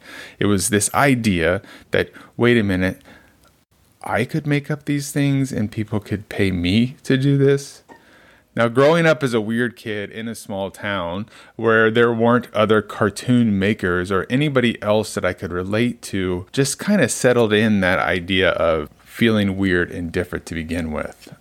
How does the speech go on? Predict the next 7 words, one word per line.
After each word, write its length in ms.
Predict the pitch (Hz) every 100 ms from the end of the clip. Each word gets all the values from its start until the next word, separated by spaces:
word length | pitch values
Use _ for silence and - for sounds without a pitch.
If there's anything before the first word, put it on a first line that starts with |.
| - -
I 60 | 90
didn't, 540 | 110 110 107 - - - _ - _ -
I 120 | -
didn't 240 | 185 190
feel 120 | - 101
comfortable. 600 | - 80 87 82 80 90
And 200 | 92